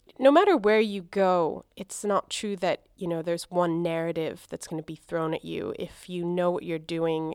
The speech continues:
and if you already have contacts set up in advance, you can always find out quite a bit more than whoever your hosts are would like you to find out. And I think language is also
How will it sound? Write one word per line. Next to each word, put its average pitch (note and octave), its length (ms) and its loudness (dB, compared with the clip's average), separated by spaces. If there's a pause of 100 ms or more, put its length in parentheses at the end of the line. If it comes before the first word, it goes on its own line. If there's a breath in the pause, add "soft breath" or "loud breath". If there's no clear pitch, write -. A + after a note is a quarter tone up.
and E3+ 80 -6
if - 160 -12
you E3+ 180 -6
already E3+ 240 0
have E3 240 -10
contacts - 540 -8
set E3 160 -6
up - 160 -10
in - 80 -6
advance, D#3 540 -6
you - 60 -12
can - 180 -10
always E3 460 -6 (320 soft breath)
find D#3 420 -6
out - 260 -6
quite E3+ 320 -4
a D#3+ 40 -4
bit E3 180 -4
more E3 420 0
than D#3+ 200 -8
whoever E3 280 -6
your D#3 140 -6
hosts - 460 -8
are D3 240 0 (380 soft breath)
would D#3 160 -8
like D3 220 -8
you D#3 60 -12
to D#3 60 -10
find D3+ 360 -10
out. D3 280 -6 (140)
And - 280 -12 (720)
I G#3 100 -8
think E3+ 220 -6
language F3 680 0
is - 200 -10
also E3 420 -6